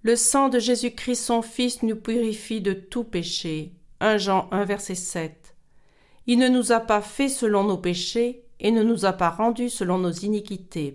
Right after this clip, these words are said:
Psaume cent trois, verset dix. Grâce ou vengeance.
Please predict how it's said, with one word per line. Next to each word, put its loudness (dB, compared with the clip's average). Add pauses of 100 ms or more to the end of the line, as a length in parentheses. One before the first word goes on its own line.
Psaume -6
cent -4
trois, -4
verset -6
dix. -14 (920)
Grâce 0
ou -4
vengeance. -2